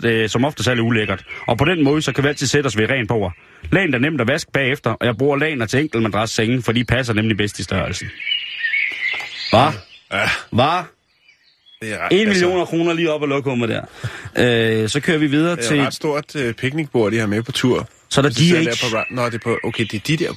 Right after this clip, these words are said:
Speaker 2: Okay,
Speaker 1: Ja.
Speaker 2: det er med. Det er de permanente rasterbord.
Speaker 1: Præcis.
Speaker 2: Rasterplatzebord.
Speaker 1: Bob Dylans,
Speaker 2: Ja,
Speaker 1: øh, havde
Speaker 2: det er
Speaker 1: jeg
Speaker 2: godt.
Speaker 1: sagt.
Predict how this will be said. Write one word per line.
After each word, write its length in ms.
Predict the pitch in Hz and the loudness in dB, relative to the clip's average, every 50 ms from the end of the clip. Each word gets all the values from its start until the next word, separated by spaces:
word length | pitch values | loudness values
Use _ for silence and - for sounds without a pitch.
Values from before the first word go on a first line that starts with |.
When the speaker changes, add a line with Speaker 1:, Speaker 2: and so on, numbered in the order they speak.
| - - | -10 -14
Speaker 2:
Okay, 240 | - - - - - - - - | -14 -12 -12 -14 -14 -6 0 2
Speaker 1:
Ja. 40 | 110 | 4
Speaker 2:
det 80 | 117 | 4
er 40 | 120 | 4
med. 120 | 104 95 87 90 - - | 2 -2 -4 -6 -4 0
Det 60 | 107 | 0
er 20 | 110 | 2
de 60 | 113 | 2
permanente 580 | - - 127 123 131 131 143 160 180 175 165 156 131 | 2 2 2 4 4 4 4 4 2 2 0 0 2
rasterbord. 760 | 123 123 120 120 - - 131 117 113 113 104 104 107 104 - _ _ _ - | 2 0 0 -2 -2 -4 -4 -2 0 0 0 0 -2 -4 -6 _ _ _ -2
Speaker 1:
Præcis. 420 | - 113 104 - 104 98 - - 107 | 0 2 2 4 2 0 2 0 0
Speaker 2:
Rasterplatzebord. 1000 | 107 98 - 120 110 - - 120 107 110 - - 113 117 110 104 104 107 101 - - - - - - | 0 0 0 -2 -2 0 0 0 0 0 -2 -4 -4 -2 -2 -2 -2 -4 -6 -10 -14 -18 -18 -2 2
Speaker 1:
Bob 140 | 117 107 90 | 2 4 4
Dylans, 420 | 113 113 110 113 113 117 110 - - - | 4 4 6 4 4 2 0 -2 -2 0
Speaker 2:
Ja, 40 | 107 | 2
Speaker 1:
øh, 80 | 101 | 2
havde 140 | 98 104 104 | 4 4 2
Speaker 2:
det 60 | 101 | 2
er 40 | 98 98 | 2 0
Speaker 1:
jeg 80 | 101 | 0
Speaker 2:
godt. 200 | 113 104 101 - | 0 -2 -2 -2
Speaker 1:
sagt. 180 | - 101 95 | -4 -4 -4